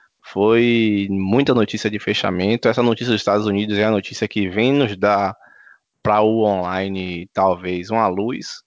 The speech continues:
mas a China também anunciou, senhores, a China, do outro lado do mundo, anunciou que em junho deve encerrar também, e lá tá sendo considerada Black Friday dois, porque eles vão encerrar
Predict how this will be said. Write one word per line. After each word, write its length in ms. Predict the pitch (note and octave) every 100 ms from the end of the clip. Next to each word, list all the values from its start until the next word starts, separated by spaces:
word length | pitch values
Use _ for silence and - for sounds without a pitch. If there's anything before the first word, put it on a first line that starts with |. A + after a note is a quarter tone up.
| _
mas 800 | F2+ F#2 F#2+ F#2+ F#2 F#2 F#2 G2+
a 120 | A2+
China 500 | B2 - B2+ E3+ D3
também 320 | - A2+ F#2+ B2+
anunciou, 640 | B2+ C#3 - A2+ G#2 A#2+
senhores, 300 | - F#2+ G2
a 120 | A#2
China, 580 | - - A2 C3+ A#2 F#2
do 120 | G2+
outro 260 | A#2 B2+ A2+
lado 200 | G2+ G2+
do 100 | G2
mundo, 300 | F#2+ G2 G#2
anunciou 480 | G#2 - - F#2 F#2+
que 120 | A#2+
em 120 | G#2+
junho 640 | F2+ G2 A2+ B2+ C3 C3+ - _ _ _ _ _ _ _
deve 500 | E2+ F2+ G#2 A2+ A2+
encerrar 600 | A2 - G2+ E2+ F#2 G2+
também, 800 | - G2+ F2 E2 F2+ F#2+ A2 A2+ _ _ _ _ _ _ _
e 120 | - F2+
lá 200 | F2 G#2
tá 140 | G#2+
sendo 220 | - G#2
considerada 600 | G2+ G2+ - G2 G2 G2
Black 420 | E2+ E2 G2+ A#2+
Friday 460 | - - F#2+ G2+ G2
dois, 540 | D#2+ F2+ G2 G#2+ - -
porque 340 | G2 - -
eles 380 | F#2+ F#2+ F#2+ F#2
vão 160 | F#2 F#2+
encerrar 640 | G2 - F#2 F2+ F#2 F#2+